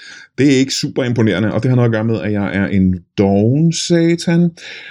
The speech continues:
Men i hvert fald så, øhm, kommer det kun til at kunne fungere, hvis, øh, nogen af jer,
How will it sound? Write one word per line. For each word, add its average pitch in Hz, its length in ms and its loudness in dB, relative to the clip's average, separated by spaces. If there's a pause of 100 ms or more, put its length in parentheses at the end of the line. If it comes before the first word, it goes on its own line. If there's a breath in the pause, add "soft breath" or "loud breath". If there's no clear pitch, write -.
Men 147 100 2
i - 20 4
hvert 170 160 2
fald 160 260 -4
så, 156 360 -4
øhm, 117 800 0
kommer 120 180 0
det 117 60 0
kun 135 120 -2
til 139 100 -2
at 123 120 -2 (100)
kunne 123 200 4
fungere, 117 440 2
hvis, 113 280 -2
øh, 101 320 2
nogen 117 300 2
af 175 40 0
jer, 123 200 0